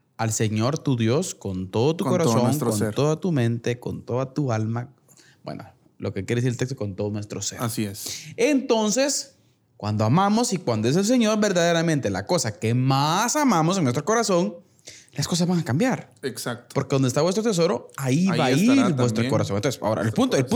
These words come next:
Speaker 1: punto aquí, y por eso el planteamiento que usted hace,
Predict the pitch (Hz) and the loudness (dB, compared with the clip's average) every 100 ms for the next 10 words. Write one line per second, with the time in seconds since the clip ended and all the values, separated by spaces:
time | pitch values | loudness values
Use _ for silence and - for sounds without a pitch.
0 | 247 190 269 247 135 143 127 113 123 156 | -2 0 0 0 0 2 2 2 0 0
1 | 240 208 165 127 175 220 156 - 160 180 | 0 0 0 2 0 0 -2 0 0 0
2 | 101 | -4